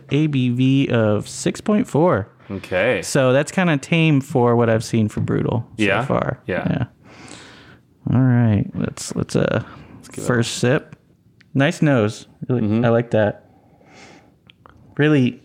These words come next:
Speaker 1: a lot of, like, orchard fruit, like, apple-y or
Speaker 2: Yeah.
Speaker 1: pear.
Speaker 2: I actually like that.
Speaker 1: That is good.
Speaker 2: <laughs>
Speaker 1: That is really good.
Speaker 2: That's really balanced. Wow.
Speaker 1: Because it has Mosaic,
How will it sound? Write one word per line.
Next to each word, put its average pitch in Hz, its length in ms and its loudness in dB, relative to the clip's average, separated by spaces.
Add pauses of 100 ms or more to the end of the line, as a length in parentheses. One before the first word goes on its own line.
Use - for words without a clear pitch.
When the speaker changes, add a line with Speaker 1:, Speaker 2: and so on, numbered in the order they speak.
(100)
Speaker 1:
a - 40 -6
lot 156 120 2
of, - 100 -4 (300)
like, 120 160 -2
orchard 131 460 0
fruit, 101 360 0 (180)
like, - 200 -2
apple-y - 640 0
or - 80 0
Speaker 2:
Yeah. 87 260 -2 (920)
Speaker 1:
pear. 117 520 0 (800)
Speaker 2:
I 95 160 -6
actually 101 300 0
like 101 280 0
that. - 300 -10 (840)
Speaker 1:
That 170 380 0
is 123 260 2
good. 110 500 2 (140)
Speaker 2:
<laughs> - 80 -20 (1040)
Speaker 1:
That 143 160 2
is 143 120 -2
really 143 220 4
good. 123 260 2
Speaker 2:
That's 110 220 -4
really 110 460 2
balanced. 90 760 -4 (240)
Wow. 90 520 0 (180)
Speaker 1:
Because 147 480 0 (180)
it 143 140 -2
has 170 240 -2
Mosaic, 147 720 0